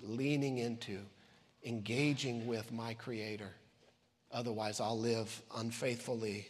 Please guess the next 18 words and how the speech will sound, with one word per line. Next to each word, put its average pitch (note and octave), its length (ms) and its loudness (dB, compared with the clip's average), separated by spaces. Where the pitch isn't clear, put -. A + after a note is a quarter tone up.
to B2 100 -4
him. A#2+ 280 0
I'll A2 140 -2
live A2+ 240 0
unfaithful A#2 520 -2
to A#2+ 140 -6
the A2 120 -6
covenant. A2 420 -10
But A2+ 180 -4
with D3+ 220 8
his F3 180 2
power, A#2 360 2
with C#3+ 300 2
his D#3 180 2
strength, A2+ 600 0
God B2+ 260 4
is G#2+ 100 2
setting D3 640 4